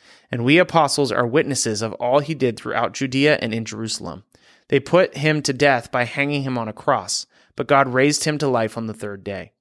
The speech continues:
Then God allowed him to appear, not to the general public, but to us whom God had chosen in advance to be his witnesses.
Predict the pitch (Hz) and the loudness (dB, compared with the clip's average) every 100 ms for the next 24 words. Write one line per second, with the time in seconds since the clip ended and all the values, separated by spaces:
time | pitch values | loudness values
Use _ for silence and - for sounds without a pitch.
0 | _ _ _ _ _ 143 139 139 139 127 | _ _ _ _ _ -2 4 4 6 4
1 | 127 147 151 147 139 120 - 165 123 104 | 4 2 0 -2 -2 -2 0 0 0 -2
2 | 120 131 135 - 160 151 143 151 147 131 | -10 -2 -2 -2 -2 -2 0 2 2 2
3 | - 151 110 - - 117 - - 107 - | 0 0 0 -4 -4 -4 -4 -6 -4 2
4 | 147 120 - 131 117 127 127 113 110 - | 2 2 -2 -4 0 0 0 -2 -6 0
5 | 160 139 127 139 139 127 113 - - 110 | 0 0 -4 -4 -4 -4 -4 -6 -8 -8
6 | 107 107 101 123 - - - - - | -8 -8 -4 -4 -4 -8 -8 -6 -8